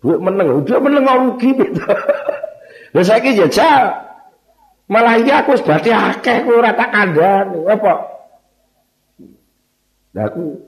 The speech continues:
duwe Honda enam sembilan, obrok-obrok iki.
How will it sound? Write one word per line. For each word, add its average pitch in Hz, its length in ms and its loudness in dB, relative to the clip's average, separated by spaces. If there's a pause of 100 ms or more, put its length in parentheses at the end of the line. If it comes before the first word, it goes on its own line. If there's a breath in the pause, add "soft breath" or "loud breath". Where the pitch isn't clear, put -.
(100)
duwe 127 480 -6 (160)
Honda 104 320 -2
enam 117 160 -4
sembilan, 113 480 -8
obrok-obrok 117 640 -6 (100)
iki. 165 140 -14